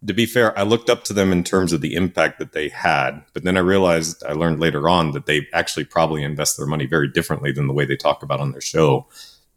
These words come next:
And that drove me to be the person that lives the way that I want to, uh, uh, that I talk to people about. I mean, I live a pretty simple life, although we,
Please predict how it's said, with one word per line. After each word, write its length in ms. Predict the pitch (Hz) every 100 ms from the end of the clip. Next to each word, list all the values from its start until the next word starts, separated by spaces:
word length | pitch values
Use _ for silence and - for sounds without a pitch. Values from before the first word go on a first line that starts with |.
| _
And 320 | 87 85 85 80
that 200 | 95 90
drove 260 | 101 92
me 540 | 90 98 92 82 78 _ _ _ _ -
to 80 |
be 120 | 82 87
the 100 | 87
person 480 | 95 92 - 82 71
that 220 | 71 80
lives 480 | 80 90 92 80 73
the 80 | 80
way 160 | 78
that 260 | 71 82 71
I 160 | 78 80
want 360 | 78 78 69 -
to, 220 | 76 67 - - - - -
uh, 20 |
uh, 480 | 76 69 69 - 78
that 140 | 76 78
I 80 | 78
talk 280 | 80 78
to 80 | -
people 280 | - - 67
about. 320 | 60 62 62
I 60 | 73
mean, 340 | 67 67 67 _ _ _ _ - - -
I 120 | 90
live 200 | 110 101
a 200 | 95 82 _ 131 - _ -
pretty 160 | 139 127
simple 300 | 117 98 85
life, 320 | 85 110 87
although 200 | 82 80
we, 160 | 80